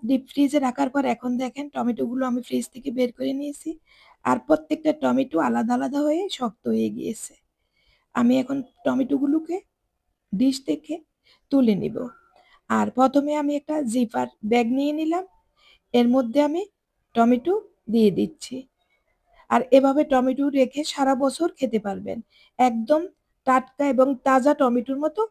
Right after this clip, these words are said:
মনে হবে, বুঝতেই পারবে না কেউ এই টমেটোটা আপনি সংরক্ষণ করেছেন।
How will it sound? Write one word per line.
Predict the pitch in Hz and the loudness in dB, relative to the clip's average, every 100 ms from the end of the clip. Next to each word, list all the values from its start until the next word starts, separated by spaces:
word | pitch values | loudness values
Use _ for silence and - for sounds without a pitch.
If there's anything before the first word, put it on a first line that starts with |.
| _ 233 | _ -2
মনে | 233 214 196 | 2 2 0
হবে, | 196 190 | -2 0
বুঝতেই | 208 285 277 - 302 | 2 2 0 2 2
পারবে | 311 285 285 | 2 0 0
না | 294 294 | -2 -4
কেউ | - 349 381 - _ | -4 -4 -6 -14 _
এই | 233 240 | 0 2
টমেটোটা | 240 226 233 262 262 277 | 2 2 2 0 0 0
আপনি | 277 294 339 392 _ _ - | 0 -4 -6 -6 _ _ -6
সংরক্ষণ | 269 254 240 233 - 214 | 0 4 4 0 -2 -4
করেছেন। | 202 185 208 - 208 | -4 -6 -6 -8 -8